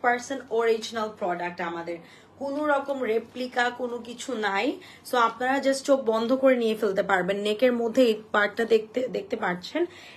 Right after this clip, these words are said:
এটাও কিন্তু এমব্রয়ডারি। ওকে, একদম লাইট ওয়েট, খুবই ভালো কোয়ালিটির প্রোডাক্ট।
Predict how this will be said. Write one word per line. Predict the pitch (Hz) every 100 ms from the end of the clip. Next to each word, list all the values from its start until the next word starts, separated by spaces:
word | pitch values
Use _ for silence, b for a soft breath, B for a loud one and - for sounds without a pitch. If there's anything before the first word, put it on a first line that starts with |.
| B
এটাও | 262 277 294
কিন্তু | 285 285 285
এমব্রয়ডারি। | 247 214 196 185 180 185 190
ওকে, | 214 320 190 B B B B -
একদম | 254 254 226 311 294
লাইট | 262 226 214 220 -
ওয়েট, | 214 214 220 - - -
খুবই | 240 277 330 330
ভালো | 262 226 240
কোয়ালিটির | 233 226 196 196 208 208
প্রোডাক্ট। | 196 180 196 277